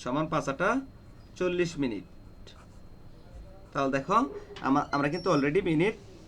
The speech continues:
বের করে ফেলেছি, তাই না? দেখো, এখন আমাদেরকে বলছে যে জাবিদ সা-, রিকশা এবং সাইকেলে মোট কত সময় ব্যয় করে, তাহলে আমরা লিখবো মোট সময় লাগে। সুতরাং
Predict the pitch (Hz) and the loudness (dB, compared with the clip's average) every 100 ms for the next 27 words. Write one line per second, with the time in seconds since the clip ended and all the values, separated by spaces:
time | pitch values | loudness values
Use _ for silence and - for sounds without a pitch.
0 | 143 147 147 135 123 107 - 151 175 214 | 0 2 4 2 0 -2 -2 2 6 6
1 | 156 - - - - - - - - - | 4 -2 -18 -20 -20 -20 -18 -18 -18 -18
2 | - - - - - - - - - - | -18 -18 -18 -18 -16 -14 -14 -16 -18 -18
3 | - - - - - 123 151 208 - - | -18 -18 -16 -14 -6 0 2 2 -2 -16
4 | - 147 170 165 160 151 131 131 - 190 | -6 2 6 6 6 2 2 2 4 2
5 | 254 - - - 127 104 127 131 180 202 | 2 -4 -14 0 0 4 4 8 8 8
6 | - - - - - - 135 151 185 170 | 6 -8 -18 -12 -8 4 6 6 6 6
7 | 165 156 143 123 151 180 180 165 165 156 | 6 4 2 4 6 4 2 2 2 6
8 | 175 247 330 - - - - - - - | 8 6 4 -4 -18 -20 -20 -20 -20 -20
9 | - - - 147 151 131 110 135 147 143 | -18 -16 2 6 6 4 4 4 6 6
10 | 143 135 147 185 254 269 - - 131 160 | 6 4 2 2 2 -2 -10 -4 2 4
11 | 165 170 143 143 123 98 87 - - - | 4 2 4 4 4 0 -8 -14 -20 -20
12 | - - - - - - - - - - | -18 -18 -18 -18 -20 -20 -18 -18 -18 -8
13 | 131 123 113 | -2 0 0